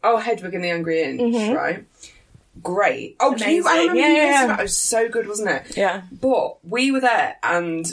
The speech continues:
Speaker 1: uh, we were like, "Oh my God, the musicians are amazing." And there was a girl that's, like, in a couple of bands in Leeds, and I'd seen her before and I recognised her. I was like, "Oh." And, uh, my boyfriend was like, "Oh my God, yeah, like, the bass and everything." And I was just like, I find people that play the bass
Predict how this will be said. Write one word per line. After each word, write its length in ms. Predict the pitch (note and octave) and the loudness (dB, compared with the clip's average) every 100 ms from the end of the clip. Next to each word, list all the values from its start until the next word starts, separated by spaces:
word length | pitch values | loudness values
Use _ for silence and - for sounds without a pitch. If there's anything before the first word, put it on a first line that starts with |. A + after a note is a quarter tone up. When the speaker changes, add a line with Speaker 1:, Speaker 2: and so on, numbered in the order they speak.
| - | -4
Speaker 1:
uh, 180 | D3+ C#3+ | -2 -2
we 120 | E3+ | -2
were 80 | D#3+ | -4
like, 80 | D3 | -6
"Oh 20 | - | -12
my 80 | - | -12
God, 180 | F3+ E3+ | -10 -8
the 60 | |
musicians 440 | D3+ D#3 E3+ E3+ C#3+ | -8 -6 -6 -4 -4
are 60 | |
amazing." 300 | D#3 G#3 G3+ | -2 -2 -2
And 80 | F3 | -2
there 40 | E3 | -2
was 60 | |
a 40 | E3 | -2
girl 340 | F#3 G#3+ G#3 | 2 4 4
that's, 260 | G3+ - - | 2 -6 -4
like, 280 | D3+ B2 - | -2 -4 -4
in 140 | F3+ | -4
a 80 | E3 | -4
couple 320 | E3 F#3 E3+ | -6 -8 -6
of 100 | D3+ | -6
bands 320 | E3 D#3+ E3 D#3 | -4 -4 -4 -4
in 80 | |
Leeds, 180 | D3 C#3+ | -4 -4
and 80 | D3+ | -4
I'd 140 | C#3+ | -4
seen 260 | - F3 E3 | -2 -2 -2
her 120 | D#3 | -2
before 260 | D3+ F#3+ F3+ | -6 -4 -2
and 100 | D3+ | -2
I 80 | D#3+ | -4
recognised 380 | E3+ D#3+ C#3+ | -4 -8 -8
her. 60 | C#3+ | -10
I 20 | |
was 80 | C#3+ | -10
like, 100 | D3 | -8
"Oh." 200 | E3 D#3 - - - - _ _ - | -8 -8 -12 -18 -20 -20 _ _ -6
And, 180 | F3 | -4
uh, 220 | D#3+ D3+ - | -2 -4 -6
my 100 | F3 | -6
boyfriend 400 | E3+ G3 F#3 E3 | -6 -8 -6 -6
was 160 | D3 - | -6 -10
like, 180 | D#3 - | -12 -14
"Oh 120 | F3+ | -16
my 220 | - - | -20 -20
God, 140 | - E3+ | -20 -14
yeah, 160 | E3+ E3+ | -10 -8
like, 220 | - - - - | -10 -14 -20 -20
the 60 | - | -18
bass 420 | - F#3 E3+ E3+ | -12 -10 -10 -10
and 60 | E3+ | -10
everything." 200 | - F3 | -10 -10
And 80 | E3+ | -8
I 80 | F3 | -8
was 100 | F3+ | -8
just 220 | F#3+ - | -8 -10
like, 320 | F#3+ F#3+ - - _ _ _ _ _ _ _ _ _ _ _ _ | -10 -10 -12 -16 _ _ _ _ _ _ _ _ _ _ _ _
I 200 | E3+ G3 | -10 -8
find 680 | A3+ - A3 E3+ A#2 A2 - - _ _ _ _ _ _ _ _ _ | -8 -8 -8 -6 -8 -8 -12 -16 _ _ _ _ _ _ _ _ _
people 300 | - F3 E3+ | -8 -8 -6
that 120 | E3+ F3 | -10 -10
play 260 | F#3+ F#3 | -10 -10
the 80 | F3 | -6
bass 680 | F3+ F3+ D#3 - - - | -4 -2 -4 -10 -12 -14